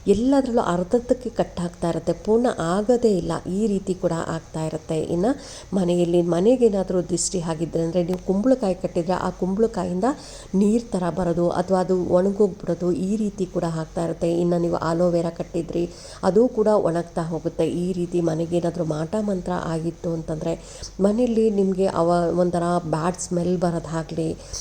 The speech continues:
ಅಥವಾ ನೀವು ನಿಂಬೆ ಹಣ್ಣು ಇಟ್ಟಿದ್ರೆ ಅದು ಕೂಡ ಒಣಗೋದಾಗ್ಲಿ ಅಥವಾ ಮನೆಯಲ್ಲಿ ಸಣ್ಣ ಸಣ್ಣ ವಿಷಯಗಳಿಗೂ ಜಗಳ ಶುರು ಆಗೋದಾಗ್ಲಿ ಅಥವಾ ಮನಸ್ತಾಪಗಳು ಹೆಚ್ಚಾಗ್ತಾ ಹೋಗುತ್ತೆ. ಮನೇಲಿ ಇರೋದೇ ನಾಲ್ಕು ಜನ ಅಂದ್ರೆ ಒಬ್ರು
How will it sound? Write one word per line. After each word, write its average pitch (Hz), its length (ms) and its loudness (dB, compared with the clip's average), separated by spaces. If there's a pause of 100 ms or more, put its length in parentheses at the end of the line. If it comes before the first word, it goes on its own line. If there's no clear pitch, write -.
(120)
ಅಥವಾ 190 280 2
ನೀವು 185 320 4
ನಿಂಬೆ 190 320 2
ಹಣ್ಣು 202 260 2
ಇಟ್ಟಿದ್ರೆ 180 300 0
ಅದು 180 320 0
ಕೂಡ 196 200 0
ಒಣಗೋದಾಗ್ಲಿ 165 920 0
ಅಥವಾ 196 300 -2 (360)
ಮನೆಯಲ್ಲಿ 240 320 2
ಸಣ್ಣ 175 240 0
ಸಣ್ಣ 233 380 0
ವಿಷಯಗಳಿಗೂ 202 640 0
ಜಗಳ 170 360 -2 (120)
ಶುರು 170 200 -2
ಆಗೋದಾಗ್ಲಿ 156 680 -4
ಅಥವಾ 175 240 -2
ಮನಸ್ತಾಪಗಳು 185 840 -2
ಹೆಚ್ಚಾಗ್ತಾ - 680 -6
ಹೋಗುತ್ತೆ. 156 680 -6
ಮನೇಲಿ 302 240 -2
ಇರೋದೇ 247 320 4
ನಾಲ್ಕು 180 400 0
ಜನ 175 200 0
ಅಂದ್ರೆ 175 220 0
ಒಬ್ರು 185 380 2